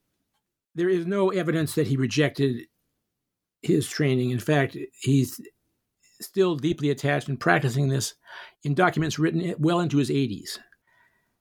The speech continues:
So, uh, the other thing to say is that if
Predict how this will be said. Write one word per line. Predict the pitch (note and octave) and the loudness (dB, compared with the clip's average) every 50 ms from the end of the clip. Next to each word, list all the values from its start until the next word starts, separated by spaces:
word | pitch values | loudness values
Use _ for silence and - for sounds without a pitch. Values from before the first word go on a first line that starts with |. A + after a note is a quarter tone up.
| _ _ _ _ _ _ _ _ - | _ _ _ _ _ _ _ _ -16
So, | - - D#3 D3+ C#3 C#3+ C#3 C#3 C#3 C#3+ | -8 -2 0 2 2 2 2 0 -2 -4
uh, | C#3+ C#3+ C#3 C3 C3 B2+ A2+ G#2+ - - - - - - _ _ _ _ _ _ _ _ _ _ _ _ _ _ _ _ _ _ _ _ _ _ _ _ _ _ - - - - - - - - - - - - | -6 -6 -6 -6 -6 -6 -8 -10 -12 -14 -16 -18 -20 -20 _ _ _ _ _ _ _ _ _ _ _ _ _ _ _ _ _ _ _ _ _ _ _ _ _ _ -16 -16 -14 -14 -12 -12 -12 -12 -12 -14 -8 -4
the | F3+ G3+ | 0 0
other | A3+ F#3+ | 0 0
thing | F3+ F3+ E3 | -2 -4 -6
to | C3 | -4
say | - E3 D#3+ D#3 D3 | -2 2 2 2 4
is | C#3+ C#3+ C#3 B2 G2+ | 2 2 0 0 -2
that | C3 B2+ B2+ C3 - _ _ _ _ _ _ _ _ _ _ - | -2 -2 -2 -4 -6 _ _ _ _ _ _ _ _ _ _ 4
if | F3 D#3+ - - - | 6 6 6 4 0